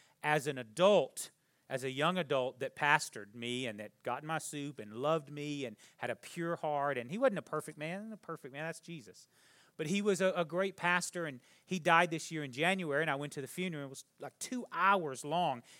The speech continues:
And obviously I identify with him a lot 'cause he was a pastor for many years. So his wife, Babs, tells the story that, uh, just a few days, I believe, before he died, it may have even been the day of,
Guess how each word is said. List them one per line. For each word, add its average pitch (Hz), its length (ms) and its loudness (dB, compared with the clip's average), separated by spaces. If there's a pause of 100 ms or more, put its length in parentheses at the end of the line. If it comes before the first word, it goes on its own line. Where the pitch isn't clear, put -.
And 196 100 -2
obviously 233 380 4
I 180 80 10
identify 165 560 4
with 143 120 -2
him 139 140 -6
a 123 40 -4
lot 113 220 -2
'cause 123 120 -12
he 113 80 -10
was 110 100 -10
a 123 40 -14
pastor 180 380 0
for 110 120 -14
many 104 160 -14
years. 95 360 -16 (600)
So 202 360 6
his 175 360 0
wife, 214 440 6
Babs, 160 540 2
tells 139 440 -4
the 131 140 -16
story 151 560 0 (880)
that, 147 380 0 (580)
uh, 135 380 0 (180)
just 156 220 -8
a 160 60 -6
few 165 180 -10
days, 131 440 -2 (200)
I - 40 -10
believe, 127 260 -6
before 143 380 -4
he 110 160 -10
died, 120 260 0
it 110 60 -10
may 151 140 -8
have 151 100 -6
even 117 140 -8
been 107 140 -8
the 104 80 -12
day 113 300 -4
of, 110 280 -8